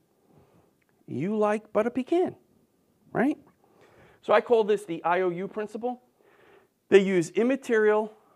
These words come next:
objective, and universal laws. So ev-, with every word out of their mouth, they issue an I O U to God because they're using God's collateral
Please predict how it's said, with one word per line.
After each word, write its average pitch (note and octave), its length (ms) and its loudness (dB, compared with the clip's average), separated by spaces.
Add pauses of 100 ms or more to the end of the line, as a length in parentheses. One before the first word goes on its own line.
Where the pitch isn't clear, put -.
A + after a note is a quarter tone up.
(140)
objective, F#3+ 920 -2
and D3 260 0
universal F3 800 6
laws. C#3+ 500 6 (960)
So F3+ 340 -2
ev-, B3 340 4
with F3+ 200 0
every C#4 260 2
word A#3+ 280 4
out A3 160 0
of G3+ 80 -4
their G3 120 2
mouth, F#3+ 340 0 (280)
they F#3 120 8
issue G#3+ 420 4
an E3+ 140 4
I G3 260 6
O F#3 100 6
U F3+ 220 -2
to F#3 140 -4
God A#3 380 2 (1200)
because G#3+ 360 4
they're G3+ 140 6
using A3 640 4
God's G3 500 6
collateral G#3+ 1000 6